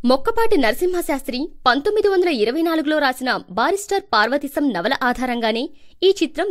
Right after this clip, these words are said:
రూపొందించారు. డెబ్బై ఏడేళ్ల క్రితం లంకా సత్యం పోషించిన పాత్రలో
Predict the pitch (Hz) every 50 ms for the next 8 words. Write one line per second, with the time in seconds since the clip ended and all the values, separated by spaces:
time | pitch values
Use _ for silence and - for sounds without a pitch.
0 | 240 190 190 - - 226 214 220 214 208 - 214 180 - - - - - 190 190
1 | 214 214 208 - 359 381 370 330 311 - 302 359 403 427 - 349 339 - 285 311
2 | - - 262 269 269 349 381 - 466 440 - - - - 359 349 320 - - 208
3 | 208 214 - 294 - 302 294 285 - 220 220 214 269 240 220 226